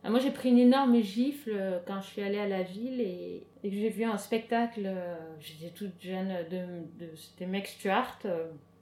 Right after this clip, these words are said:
une chorégraphe. Et le fait d'avoir vu ce spectacle, euh, je me souviens même du chemin, euh, que j'ai pris, euh, pour y aller. Enfin, c'est, j'ai croisé un hérisson <laughs> en pleine ville.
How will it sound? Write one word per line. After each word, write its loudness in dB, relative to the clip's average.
une 2
chorégraphe. -4
Et -6
le -2
fait 2
d'avoir 0
vu -10
ce -2
spectacle, 0
euh, -2
je -4
me 4
souviens 2
même 8
du 0
chemin, 0
euh, -2
que -8
j'ai -6
pris, 0
euh, 2
pour -8
y 2
aller. 0
Enfin, -6
c'est, -12
j'ai -18
croisé -2
un -2
hérisson -6
<laughs> -2
en 2
pleine 0
ville. -6